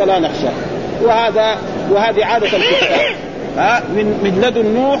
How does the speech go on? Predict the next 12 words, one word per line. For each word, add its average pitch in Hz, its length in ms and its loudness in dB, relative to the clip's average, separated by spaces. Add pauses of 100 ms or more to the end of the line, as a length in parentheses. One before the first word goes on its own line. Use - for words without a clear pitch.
(100)
إلى 220 200 2
محمد 202 500 0
صلى 185 160 -2
الله 175 240 2
عليه 156 320 2
وسلم 226 440 0 (360)
يقول 196 400 2
هذا 160 160 2
الكلام. 139 320 0 (640)
ها؟ 240 220 2 (120)
ولأجل 190 480 2
ذلك 226 380 2